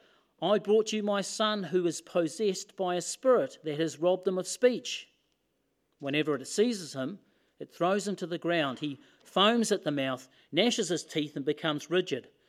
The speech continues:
I asked your disciples to drive out the spirit, but they could not." And as the story unfolds, we feel for the father, don't we?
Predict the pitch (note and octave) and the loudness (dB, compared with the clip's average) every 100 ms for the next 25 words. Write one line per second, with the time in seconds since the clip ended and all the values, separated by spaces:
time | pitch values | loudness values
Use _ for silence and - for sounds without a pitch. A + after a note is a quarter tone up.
0 | _ _ _ _ - C3 D3 G3 - D3 | _ _ _ _ -8 -2 0 -2 -4 -6
1 | C#3 - F3 F#3 F3+ B2+ - B2 D3+ D3+ | -6 0 0 0 -2 -10 -12 -2 0 2
2 | C#3 A3 G#3 D3 - D3 C#3+ C#3+ - _ | 2 0 0 -6 0 2 2 0 -10 _
3 | _ _ _ _ - C#3 - C3+ - C#3+ | _ _ _ _ -2 -2 0 -2 0 -2
4 | C3 D3+ D#3 A2 - - _ _ _ _ | 0 -2 -2 -4 -16 -20 _ _ _ _
5 | _ _ _ _ _ _ _ _ _ _ | _ _ _ _ _ _ _ _ _ _
6 | _ _ - G3+ B3+ B3 - A#3+ A3 G3+ | _ _ -8 -6 -4 -6 0 6 6 6
7 | F#3 F3+ D#3+ - A3 C#3 B2+ C3+ A3 - | 4 2 0 0 2 4 2 0 -2 -6
8 | - _ _ _ _ F3 F3 - G#3 F#3+ | -14 _ _ _ _ -4 -4 -2 0 2
9 | D#3 - E3 C3+ - E3+ D#3 B2+ A2 _ | 2 0 -4 -4 -2 0 0 -2 -8 _
10 | - C#3+ B2 | -2 -2 -2